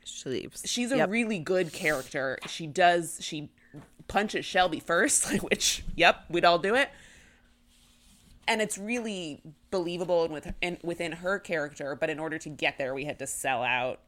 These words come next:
Speaker 2: Harold Perrineau's character a little bit, which, like,
Speaker 1: Yeah.
Speaker 2: isn't on track with this sort of, like, lovely man that he's supposed to be. And then I completely
Speaker 1: Right.
Speaker 2: buy him as for most of the movie, except this, like, weird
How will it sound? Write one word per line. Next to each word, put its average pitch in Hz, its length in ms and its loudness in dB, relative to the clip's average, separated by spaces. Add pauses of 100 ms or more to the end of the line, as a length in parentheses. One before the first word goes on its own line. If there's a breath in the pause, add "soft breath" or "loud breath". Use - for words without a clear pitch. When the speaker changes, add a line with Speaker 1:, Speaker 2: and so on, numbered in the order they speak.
(300)
Speaker 2:
Harold 139 340 -2
Perrineau's 156 400 -4
character 185 360 -4
a 196 40 0
little 202 220 -2
bit, 208 240 2 (140)
which, 143 260 -8
like, 139 260 -2
Speaker 1:
Yeah. 160 360 10 (300)
Speaker 2:
isn't 254 260 6
on 214 160 0
track 170 400 -2
with 151 100 -8
this 147 160 -6
sort 135 160 -10
of, 127 80 -10
like, 127 180 -6
lovely 135 460 -4
man 127 400 -6
that 110 160 -8 (260)
he's 135 240 -12
supposed - 480 -8
to - 100 -16
be. - 460 -8 (340)
And 165 140 -4
then 151 100 -2
I 135 220 0 (160)
completely - 260 -6 (200)
Speaker 1:
Right. - 60 -14
Speaker 2:
buy 147 200 0
him 165 180 -2
as 135 220 0
for 139 100 -10
most 135 260 -10
of 143 60 -6
the 135 80 -12
movie, 139 480 -8
except - 320 -14
this, - 160 -12
like, 120 160 -10
weird 120 340 -10